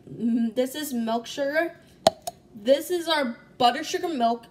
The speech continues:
and this is like strawberry coffee. So basically, I'm gonna put some strawberry coffee.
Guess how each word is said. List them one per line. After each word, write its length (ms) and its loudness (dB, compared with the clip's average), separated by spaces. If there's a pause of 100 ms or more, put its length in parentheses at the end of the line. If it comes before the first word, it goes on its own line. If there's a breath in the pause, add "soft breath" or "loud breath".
(120)
and 160 -4
this 200 0
is 140 -10
like 180 0
strawberry 1000 -2
coffee. 760 -8 (260 loud breath)
So 220 -8
basically, 360 -8
I'm 160 -8
gonna 160 -8
put 220 -6
some 220 -14
strawberry 560 -12
coffee. 500 -20